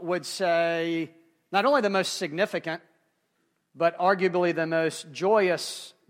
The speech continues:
day or days in our life were the days in which our children were born, for those of you that have children. These days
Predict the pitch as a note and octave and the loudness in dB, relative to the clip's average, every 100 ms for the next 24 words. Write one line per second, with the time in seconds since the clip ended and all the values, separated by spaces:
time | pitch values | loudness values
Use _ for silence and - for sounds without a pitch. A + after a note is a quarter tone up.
0 | A#2+ E3+ D3+ C#3+ E3 F#3+ - _ _ _ | -2 2 2 2 0 -4 -10 _ _ _
1 | D3+ D#3 B2+ F3 E3+ D#3+ D#3 D#3 - - | -4 -4 0 2 2 0 -2 -6 -10 -12
2 | - _ E3+ D#3 D3+ C#3+ C#3 D3 - - | -18 _ -6 -4 -2 -2 -2 -4 -10 -20
3 | - _ _ _ _ - D#3 D3+ D3 D3+ | -20 _ _ _ _ -6 -4 -2 -2 -2
4 | D#3 D3+ D3 C3+ C#3 - - D3+ D3 - | -4 -8 -10 -8 -10 -12 -10 -10 -8 -6
5 | A3 C3 A2 G2+ _ _ _ _ _ _ | -6 -8 -14 -18 _ _ _ _ _ _
6 | C3 B2 A#2 A2 E2+ E2+ _ _ _ C#3+ | -10 -8 -10 -12 -16 _ _ _ _ -8
7 | C3+ C3+ C3 A#2+ C3 C3 B2+ B2 _ _ | -6 -6 -10 -8 -8 -8 -10 -16 _ _
8 | - D#3 D3 E3+ - B2 A2 A#2 D3 A3 | -12 -10 -6 -6 -8 -12 -12 -6 -4 -4
9 | D#3+ E3+ E3 E3 D#3+ - | -4 -4 -2 -2 -6 -12